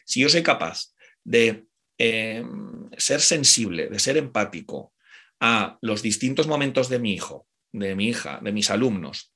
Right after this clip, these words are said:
y saber cuándo necesitan ser protegidos y cuándo necesitan que le digamos, "Adelante, que eres capaz", es muy probable que yo esté desarrollando un apego seguro. Y si resulta que en estas dos variables de las que hablamos, ¿no? La protección y la autonomía, resulta que hay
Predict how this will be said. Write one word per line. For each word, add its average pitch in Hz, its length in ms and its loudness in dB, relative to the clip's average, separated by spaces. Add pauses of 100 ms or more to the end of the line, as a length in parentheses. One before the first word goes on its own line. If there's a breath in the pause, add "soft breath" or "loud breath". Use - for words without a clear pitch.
y 131 380 0 (240)
saber 123 460 2
cuándo 170 360 4
necesitan 151 460 -2
ser 127 180 0
protegidos 104 680 -6 (140)
y - 80 -2
cuándo 170 360 4
necesitan 104 680 -2 (340 loud breath)
que - 60 -2
le 117 80 6
digamos, 113 480 0 (100)
"Adelante, 117 720 4 (380)
que 139 100 4
eres 117 160 4
capaz", 165 460 -2 (840 soft breath)
es 120 120 -4
muy 131 100 0
probable 117 440 2 (280)
que 101 240 -2
yo 107 120 -2
esté 110 360 -2
desarrollando 110 600 -2
un 110 100 -2
apego 92 340 -6
seguro. - 380 -6 (720 loud breath)
Y 131 180 6
si 123 360 4
resulta 151 460 0
que 151 80 2
en 127 80 2
estas 110 260 -2
dos 131 100 0
variables 139 280 0
de 135 60 2
las 123 80 -2
que - 80 -4
hablamos, 131 300 0
¿no? 139 120 -4
La 131 120 -2
protección 123 460 0
y 120 60 0
la 120 100 2
autonomía, 117 720 -2
resulta 127 420 -2
que 117 140 4
hay 113 260 0